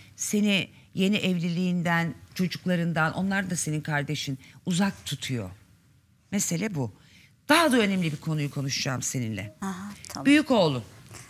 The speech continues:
Speaker 1: Adı?
Speaker 2: Muhammed.
Speaker 1: Muhammed.
Speaker 2: Evet.
Speaker 1: Sen hep dedin ki, hani biz dedik ki sana onunla da buluşturalım. Çok özledim oğlumu.
Speaker 2: Çok özledim,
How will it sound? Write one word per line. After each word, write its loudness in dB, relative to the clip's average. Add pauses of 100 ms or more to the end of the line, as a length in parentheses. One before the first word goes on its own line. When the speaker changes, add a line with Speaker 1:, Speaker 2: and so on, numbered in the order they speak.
Speaker 1:
Adı? 0 (320)
Speaker 2:
Muhammed. 2 (160)
Speaker 1:
Muhammed. 0 (320)
Speaker 2:
Evet. -6 (180)
Speaker 1:
Sen 4 (140)
hep 0
dedin 2
ki, 0
hani 0
biz 0
dedik 0
ki -8
sana 0
onunla 4
da 4
buluşturalım. -2
Çok -2
özledim 0
oğlumu. 2
Speaker 2:
Çok 0
özledim, -8